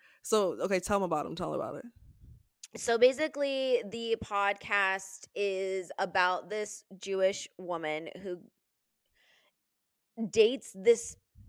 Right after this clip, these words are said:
Speaker 2: supposed murderer. I should say he's sus-, he's alleged murderer right
Speaker 1: Yes,
Speaker 2: now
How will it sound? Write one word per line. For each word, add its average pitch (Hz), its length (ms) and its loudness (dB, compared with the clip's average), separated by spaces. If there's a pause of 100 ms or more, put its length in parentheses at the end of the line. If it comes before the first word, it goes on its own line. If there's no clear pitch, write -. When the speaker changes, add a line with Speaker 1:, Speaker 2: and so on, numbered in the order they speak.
Speaker 2:
supposed 226 840 -6
murderer. 403 840 0
I - 80 12
should 339 200 0
say 320 140 0
he's 311 240 -4
sus-, - 280 -8
he's 226 220 -4
alleged 202 640 2
murderer 139 640 -2
right 165 160 4
Speaker 1:
Yes, 196 100 8
Speaker 2:
now 71 200 0